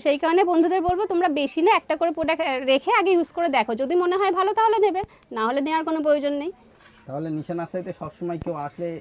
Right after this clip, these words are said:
Speaker 2: খুঁজলে এটা পাওয়া যাবে?
Speaker 1: হ্যাঁ, এটা, হ্যাঁ, হ্যাঁ, কাস্টমার ডিমান্ডেই আমি ফার্স্ট নিয়ে এসেছিলাম, নিজে ইউজ করেছি, এবার এখন দিতে পারবো, আমি নিয়ে আসছি এটা, এই প্রোডাক্টটা
Speaker 2: হুম।
Speaker 1: থাকছে আমার কাছে।
Speaker 2: নতুন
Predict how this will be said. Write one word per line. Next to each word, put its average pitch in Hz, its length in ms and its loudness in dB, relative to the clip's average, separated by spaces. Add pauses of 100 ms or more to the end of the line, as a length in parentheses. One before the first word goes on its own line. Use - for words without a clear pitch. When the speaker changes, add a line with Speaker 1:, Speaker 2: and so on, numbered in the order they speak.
(340)
Speaker 2:
খুঁজলে 160 340 -6
এটা 156 180 -10
পাওয়া 151 140 -8
যাবে? - 140 -8
Speaker 1:
হ্যাঁ, 359 200 4
এটা, 403 140 4 (240)
হ্যাঁ, 214 240 2
হ্যাঁ, 185 140 -6 (120)
কাস্টমার 339 360 0
ডিমান্ডেই 370 340 4
আমি 415 200 8
ফার্স্ট 359 240 2
নিয়ে 320 140 2
এসেছিলাম, 381 360 2
নিজে 339 140 2
ইউজ 370 220 2 (100)
করেছি, 370 340 0
এবার 403 200 2
এখন 330 220 0
দিতে 233 200 -2
পারবো, 165 260 0
আমি 226 160 -2
নিয়ে 220 160 4
আসছি - 260 -12
এটা, 165 140 -10 (240)
এই 254 100 -6
প্রোডাক্টটা 269 280 -4
Speaker 2:
হুম। - 80 -6
Speaker 1:
থাকছে - 280 -6
আমার 165 180 -6
কাছে। - 180 -14 (640)
Speaker 2:
নতুন 156 260 -6